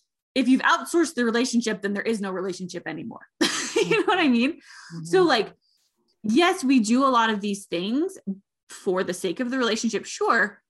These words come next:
Speaker 1: But, like, if Steven and I go on a trip for a week and someone else does everything for my kids, did they become the mom at that point? No, because that relationship is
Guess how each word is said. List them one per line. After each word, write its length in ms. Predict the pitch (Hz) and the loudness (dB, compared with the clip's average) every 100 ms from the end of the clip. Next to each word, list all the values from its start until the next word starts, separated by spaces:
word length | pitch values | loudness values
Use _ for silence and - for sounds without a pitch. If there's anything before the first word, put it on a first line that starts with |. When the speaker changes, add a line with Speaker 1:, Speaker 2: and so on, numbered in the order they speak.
| _ _ _ | _ _ _
Speaker 1:
But, 200 | 247 233 | -2 0
like, 220 | 220 202 - _ _ | -2 -2 -8 _ _
if 140 | 262 247 | -2 -2
Steven 300 | - 370 427 | 0 0 0
and 80 | 381 | 0
I 100 | 285 | 2
go 180 | 233 | 2
on 80 | 277 | 0
a 40 | 233 | -2
trip 280 | - 277 | -4 -6
for 120 | - 240 | -4 -4
a 60 | |
week 300 | 214 262 302 | -2 -4 -4
and 180 | - 233 | -4 -4
someone 360 | - 247 277 247 | -2 -4 -2 -2
else 180 | 254 - | -4 -6
does 160 | 226 220 - | -8 -6 -6
everything 460 | 202 202 254 262 | -6 -6 -4 -4
for 80 | 254 | -4
my 160 | 233 190 | -4 -6
kids, 560 | - 175 196 240 - _ _ _ | -6 -6 -6 -8 -14 _ _ _
did 180 | 202 214 | 0 2
they 140 | 220 | 2
become 480 | 226 254 - 220 233 | 2 -2 0 0 0
the 80 | 226 | 0
mom 320 | 180 160 220 | -2 -4 -4
at 120 | 208 | -6
that 200 | 143 - | -8 -10
point? 360 | - 180 277 - _ _ _ _ _ _ | -10 -4 -4 -6 _ _ _ _ _ _
No, 540 | 254 320 349 254 151 - | 0 2 4 2 0 -2
because 280 | 240 302 | 0 2
that 160 | 247 247 | 2 2
relationship 600 | 254 220 233 269 311 - | 0 -2 -2 -2 -4 -4
is 340 | - 233 220 | -2 -2 -2